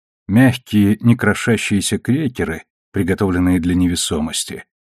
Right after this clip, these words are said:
высокий стакан пива. Он сожрал всё.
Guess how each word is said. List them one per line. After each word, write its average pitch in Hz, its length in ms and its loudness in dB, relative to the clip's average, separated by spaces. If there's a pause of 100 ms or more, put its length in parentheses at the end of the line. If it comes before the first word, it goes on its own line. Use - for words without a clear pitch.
(120)
высокий 120 500 0
стакан 87 500 -4
пива. 73 440 -8 (640)
Он 101 160 2
сожрал 90 640 -2
всё. - 400 -10